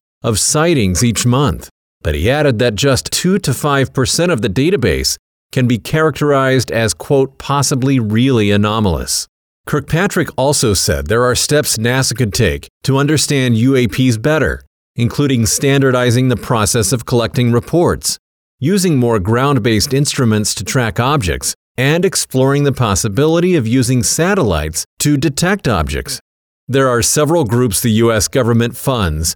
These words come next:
that are studying U A Ps in addition to the nasa team. The U S Department of Defense started an office to study objects in space, air, and water in twenty twenty-two. Those were the facts,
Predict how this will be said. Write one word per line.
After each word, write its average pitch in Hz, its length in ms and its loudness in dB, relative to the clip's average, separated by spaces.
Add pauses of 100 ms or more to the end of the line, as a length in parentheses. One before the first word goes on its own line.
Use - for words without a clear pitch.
(100)
that 113 140 0
are 117 140 0
studying 170 640 0
U 95 180 2
A 87 120 2
Ps 107 400 0
in 139 140 -2
addition 143 460 0
to 160 100 -2
the 165 100 0
nasa 180 440 0
team. 69 360 -2 (360)
The 64 100 -8 (100)
U 98 80 2
S 107 120 0
Department 123 460 0
of 104 100 -2
Defense 139 420 0
started 123 440 2
an 123 140 2
office 139 500 0 (100)
to 123 100 0
study 139 420 0
objects 131 540 -2
in 104 160 0
space, 135 640 0 (100)
air, 131 320 0
and 127 240 0
water 120 440 0 (180)
in 131 200 0
twenty 90 340 0
twenty-two. 76 720 -2 (1200)
Those 139 320 2
were 127 120 2
the 110 100 2
facts, 139 520 0